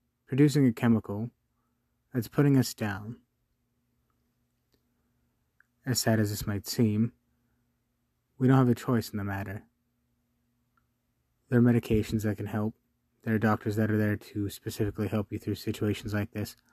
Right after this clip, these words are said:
And of course, there are therapists.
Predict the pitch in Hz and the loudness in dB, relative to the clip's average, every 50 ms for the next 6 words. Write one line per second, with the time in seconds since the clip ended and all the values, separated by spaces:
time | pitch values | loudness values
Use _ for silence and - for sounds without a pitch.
0 | _ - - _ _ _ _ _ _ _ _ _ _ _ _ _ _ _ _ 127 | _ -20 -20 _ _ _ _ _ _ _ _ _ _ _ _ _ _ _ _ 4
1 | 120 117 117 113 107 - - 110 107 104 104 107 - - - - - - - _ | 6 6 6 4 2 0 -4 -2 -2 0 -2 -2 -4 -6 -10 -10 -12 -14 -18 _
2 | _ _ 127 117 117 113 107 107 101 101 101 101 101 101 95 95 - _ _ _ | _ _ -4 -2 0 0 2 0 0 0 -2 -2 -4 -4 -6 -10 -14 _ _ _
3 | _ _ - 139 120 107 95 - 92 95 - - - _ _ - - - _ | _ _ 0 2 2 2 0 -4 -8 -12 -12 -14 -18 _ _ -20 -20 -20 _